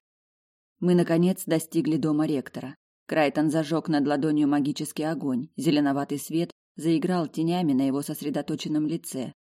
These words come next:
На скуле олела рана, из которой до сих пор сочилась кровь. Похоже, его все же задело осколками. «Держись меня!»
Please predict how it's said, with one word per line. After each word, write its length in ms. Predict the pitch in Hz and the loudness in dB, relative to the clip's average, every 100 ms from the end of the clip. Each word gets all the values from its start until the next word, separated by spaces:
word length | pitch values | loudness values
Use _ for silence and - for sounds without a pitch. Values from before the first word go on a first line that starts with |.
| _ _ | _ _
На 160 | - 170 | 0 0
скуле 340 | 165 175 170 | 2 4 6
олела 460 | 180 170 165 165 160 | 4 4 2 2 2
рана, 320 | 170 180 143 | 2 2 0
из 200 | - 156 | 0 -2
которой 340 | - - 156 147 | -2 -2 -2 -2
до 100 | 147 | -2
сих 240 | 156 - | -4 -6
пор 260 | 165 165 - - | -6 -6 -8 -12
сочилась 600 | 147 147 151 139 135 - | -8 -6 -2 -2 -4 -8
кровь. 440 | 139 135 123 - _ _ - | -6 -6 -8 -16 _ _ -2
Похоже, 560 | 156 - 185 185 185 - | -2 4 4 4 0 0
его 260 | 165 160 160 | 2 4 2
все 200 | - 156 | 0 0
же 120 | 156 | 0
задело 400 | 151 135 151 143 | 0 0 0 -2
осколками. 840 | 143 147 - 147 139 143 131 151 _ _ _ _ _ _ _ _ | -4 -8 -6 -4 -4 -4 -4 -6 _ _ _ _ _ _ _ _
«Держись 500 | 156 175 156 170 180 | 6 8 8 8 8
меня!» 460 | 165 156 143 123 | 8 4 4 2